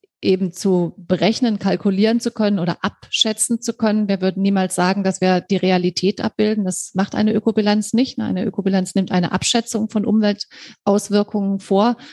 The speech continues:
und zwar von potenziellen Umweltauswirkungen. Ähm, und die Methode, äh, eigentlich fast jede Wirkungsabschätzungsmethode, äh,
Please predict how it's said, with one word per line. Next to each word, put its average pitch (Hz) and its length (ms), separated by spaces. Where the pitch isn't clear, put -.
und - 80
zwar 185 160
von 180 200
potenziellen 226 800
Umweltauswirkungen. 214 1120
Ähm, 185 520
und 190 760
die 220 80
Methode, 220 500
äh, - 160
eigentlich 202 460
fast - 300
jede 214 320
Wirkungsabschätzungsmethode, 202 1500
äh, 170 160